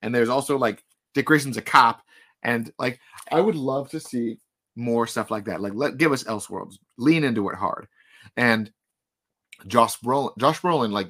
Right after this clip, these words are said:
yeah, grizzle him up a bit more, make him look a little bit older, give us a Batman, uh, like, an Elseworld Batman Beyond movie. I want that. I f-, honestly feel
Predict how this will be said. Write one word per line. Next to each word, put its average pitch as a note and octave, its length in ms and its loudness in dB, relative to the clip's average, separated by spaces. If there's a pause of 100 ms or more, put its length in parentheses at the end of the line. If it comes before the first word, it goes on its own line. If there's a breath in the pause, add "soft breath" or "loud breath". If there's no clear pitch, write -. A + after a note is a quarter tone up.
yeah, G3 240 0
grizzle C3+ 340 0
him D3+ 80 2
up D3 120 4
a C3+ 40 -2
bit C3 140 -4
more, B2 180 -4
make C3+ 200 -6
him C#3 100 -6
look C3+ 140 -8
a C3 40 -8
little C3 140 -4
bit B2 140 -4
older, A#2+ 400 -4 (500)
give A#2+ 140 0
us F3+ 120 -4
a F#3+ 40 -2
Batman, F#3+ 560 -2 (260)
uh, B2 200 -2
like, C3 140 2
an B2 100 -2
Elseworld D3+ 640 2
Batman B2 540 0 (160)
Beyond C#3+ 320 0
movie. F2+ 320 -8 (400)
I D3+ 80 2
want C3+ 300 0
that. F2 220 -10 (440 loud breath)
I D#3+ 200 8
f-, - 260 -6 (200)
honestly D#3 400 0
feel D#3+ 500 -2